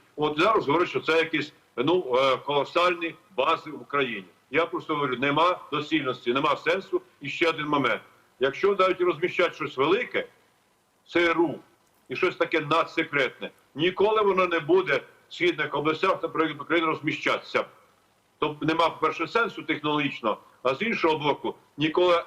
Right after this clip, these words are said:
американці не підуть на якісь ризики, що в нас їх просто-напросто або захоплять, або викрадуть якісь диверсійні групи Російської Федерації. Там дані, які використовуються для таких, е, відповідно, комплексів, являються не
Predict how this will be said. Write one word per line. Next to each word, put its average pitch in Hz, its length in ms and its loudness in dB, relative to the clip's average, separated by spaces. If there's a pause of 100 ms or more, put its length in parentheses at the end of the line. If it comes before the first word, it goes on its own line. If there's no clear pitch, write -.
(420)
американці 160 800 0
не 147 100 -2
підуть 170 320 0
на 156 80 0
якісь 156 280 -2
ризики, 123 500 -2 (380)
що 160 120 2
в 156 60 0
нас 175 220 2
їх 151 100 -8
просто-напросто 156 560 -2
або 160 180 0
захоплять, 165 500 -2
або 156 280 2 (180)
викрадуть 170 380 0
якісь 143 300 -4
диверсійні 156 500 -2
групи 160 300 0
Російської 151 460 -2
Федерації. 123 500 0 (400)
Там 175 280 2 (460)
дані, 117 420 -2 (260)
які 143 320 -2
використовуються 147 840 -2
для 143 260 0 (100)
таких, 156 340 -2 (400)
е, 127 160 2
відповідно, 139 460 -2
комплексів, 180 600 0 (220)
являються 143 520 0
не 156 440 0